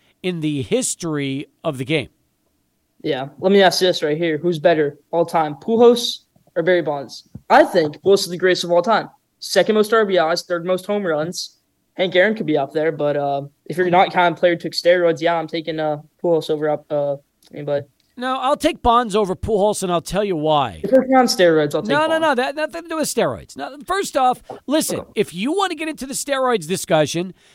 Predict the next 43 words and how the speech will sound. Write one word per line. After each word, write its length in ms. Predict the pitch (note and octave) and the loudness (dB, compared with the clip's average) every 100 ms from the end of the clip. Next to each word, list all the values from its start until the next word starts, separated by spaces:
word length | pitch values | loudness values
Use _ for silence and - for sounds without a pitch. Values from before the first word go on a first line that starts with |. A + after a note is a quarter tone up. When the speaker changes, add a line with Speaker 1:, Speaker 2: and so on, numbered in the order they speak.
| _ | _
Speaker 1:
then 400 | F#3 G#3+ G#3 G3+ - | 2 4 2 -2 -8
we 220 | G#3+ G#3 | -6 -4
need 300 | G#3+ A3+ F3+ | -2 -4 -6
to 260 | F#3+ F#3+ | -2 0
get 220 | D#3 F3 G3+ | 0 -4 -2
rid 240 | F#3+ A#3+ | 0 4
of 340 | A3 A3 E3 _ _ _ _ _ D#3+ | 4 4 0 _ _ _ _ _ -6
Jeff 280 | F3 G3+ - | 0 0 2
Bagwell. 540 | F3 D#3 E3+ G#3 B3 _ _ - | 0 0 -2 -4 -6 _ _ -6
We 120 | A3 | -2
need 220 | A3 G#3 | -2 -4
to 100 | G#3 | -6
get 220 | D#3+ G3 | -2 -2
rid 320 | F#3 E3 A3 G3+ | 0 0 2 2
of, 380 | F#3 F3 D3 - _ _ - | 2 2 -2 -16 _ _ -2
um, 560 | F3 E3 D#3 C#3 D3 - | 0 2 2 0 -8 -12
Mike 300 | D3+ G3 - | -2 -2 -2
Piazza. 520 | - D#3+ D#3+ E3 B3+ - - | -2 2 2 0 -6 -8 -8
We 100 | G3 | -8
should 140 | F#3 | -6
get 120 | F#3+ | -6
rid 140 | F3+ F3+ | -4 -4
of 80 | |
Speaker 2:
All 80 | A3+ | -2
right. 60 | F#3 | 0
Speaker 1:
Pudge 200 | F3+ C#3 | 0 0
Rodriguez. 760 | E3+ C#3+ D3+ D#3+ G#3+ B3 A3 - - - | -2 0 -2 -2 -2 -4 -6 -10 -18 -10
We 100 | C4+ | -8
can 80 | D#4 | -6
get 80 | |
rid 140 | C#4+ C#4 | -4 -2
of 80 | B3+ | -4
everybody 260 | D4 D4 | 0 0
that 160 | C4 - | 0 -2
played 320 | - C4 F4 | -2 -2 -2
in 80 | D4+ | -2
that 180 | G3 D#3+ | -2 0
era 280 | C#3 F#2+ C3 | -2 -4 -8
because 260 | E3+ C4 | -6 -4
the 100 | A3 | -4
truth 380 | - D4 D#4 G#3+ | -4 -6 -8 -8
is, 300 | D#4+ D#4 - | -6 -6 -6
Speaker 2:
Yeah. 100 | F#3+ | -12